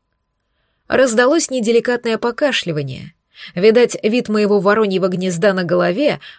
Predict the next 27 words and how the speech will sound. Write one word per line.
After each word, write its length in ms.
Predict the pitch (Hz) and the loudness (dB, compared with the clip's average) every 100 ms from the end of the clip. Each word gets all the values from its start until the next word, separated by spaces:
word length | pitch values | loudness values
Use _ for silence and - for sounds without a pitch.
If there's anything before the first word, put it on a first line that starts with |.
| - | -6
мужчине 540 | 302 302 - 359 339 | -2 0 0 -2 -2
пришёлся 640 | 311 226 214 - 214 - 208 | 0 0 0 0 -2 -2 -4
не 120 | 202 | -2
по 140 | 226 | -4
вкусу. 640 | - - 143 - - - 165 _ _ _ _ _ _ _ _ _ _ _ _ | -8 -10 -8 -6 -8 -12 -20 _ _ _ _ _ _ _ _ _ _ _ _
«Только 340 | 202 185 196 | 0 0 0
не 140 | 185 180 | -2 0
говорите, 600 | 196 269 320 - - 135 | 0 0 -2 -4 -10 -10
что 240 | - 190 | -4 -2
вы 120 | 180 175 | 0 -2
в 80 | |
таком 400 | - 190 185 175 | -2 -2 0 -4
виде 320 | 165 285 185 175 | -2 -2 -2 -2
собрались 720 | - 175 175 175 180 - - | -2 -2 -2 0 -2 -4 -6
в 60 | |
парк», 580 | - 262 - - - _ _ _ _ _ _ _ | -4 -4 -4 -14 -20 _ _ _ _ _ _ _
произнёс 600 | 220 202 190 180 170 - | 2 4 4 0 -4 -2
он 220 | 294 320 - | 0 -2 -2
разочарованно. 1080 | 277 269 269 - 220 165 156 143 139 165 - _ _ _ _ _ _ _ _ _ - | -4 -2 -2 -2 0 -2 -4 -10 -12 -16 -20 _ _ _ _ _ _ _ _ _ -4
От 200 | 214 233 | -2 0
такой 260 | 277 339 | 0 0
мужской 380 | 277 - - 247 | 0 -2 0 2
догадливости 720 | 226 220 311 180 170 156 - | 2 2 0 2 -2 -4 -6
настроение 800 | 151 165 - 208 233 233 220 208 | -6 -4 -2 0 2 2 -2 -4
испортилось 580 | 220 - 262 254 247 240 | -6 -4 -4 0 -2 -2
ещё 280 | 247 - 262 | -4 -2 -2
больше. 580 | 240 233 143 - - | 0 -2 -2 -4 -8